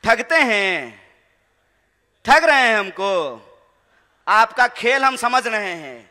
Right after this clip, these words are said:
आपका खेल हम समझ रहे हैं कि आप हमारे आंख में धूल झोंक करके हमारी संपत्ति, हमारा रिसोर्स हमसे छीन रहे हैं।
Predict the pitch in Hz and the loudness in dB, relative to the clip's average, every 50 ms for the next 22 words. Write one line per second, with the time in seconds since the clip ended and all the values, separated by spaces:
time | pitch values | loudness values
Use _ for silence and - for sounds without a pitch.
0 | _ _ _ _ _ _ _ _ _ _ _ _ _ - - 208 226 247 247 - | _ _ _ _ _ _ _ _ _ _ _ _ _ -2 2 4 4 4 4 4
1 | - 285 285 - - 240 277 285 302 302 294 - 247 262 294 311 302 294 285 285 | 2 2 2 2 0 0 0 0 0 -2 -4 -4 -2 0 2 2 2 2 2 2
2 | 294 285 277 269 285 320 359 370 349 - - - - - - _ _ _ _ _ | 2 2 2 2 2 4 4 4 2 0 -6 -20 -20 -20 -20 _ _ _ _ _
3 | _ _ _ _ - 247 - - 220 240 277 311 330 359 339 - 233 226 220 240 | _ _ _ _ -14 -10 -2 2 4 6 8 8 8 6 6 2 -4 -2 -2 0
4 | 247 269 277 285 294 311 302 302 - - 247 294 320 339 349 - - 277 277 294 | 2 4 4 6 6 4 2 0 0 0 2 6 6 6 6 4 -2 -6 -6 -6
5 | 285 185 160 170 180 269 339 370 339 262 175 185 240 269 262 254 - 233 226 220 | -6 -8 -12 -14 -8 -4 -2 -2 -4 -4 -6 -4 -4 -4 -4 -4 -4 -4 -4 -4
6 | 226 220 233 285 349 370 330 - - - - - - _ _ _ _ _ _ _ | -4 -4 2 4 4 4 4 0 -6 -20 -20 -20 -20 _ _ _ _ _ _ _
7 | _ _ _ _ _ _ _ _ - 208 226 277 302 320 330 320 285 - 285 277 | _ _ _ _ _ _ _ _ -8 -2 2 4 4 4 4 0 -6 -6 -6 -6
8 | 262 - 277 269 - - 294 247 226 247 254 262 277 269 262 240 247 - - 254 | -6 -6 -8 -8 -8 -8 -10 -8 -6 -4 -2 0 0 0 0 0 -4 -10 -8 -6
9 | 269 262 - 208 220 220 - 233 220 - - - 220 214 208 190 156 156 147 147 | -6 -6 -8 -10 -14 -12 -12 -14 -14 -14 -14 -14 -12 -12 -12 -12 -12 -14 -14 -14
10 | 135 127 127 113 95 _ | -18 -20 -20 -20 -20 _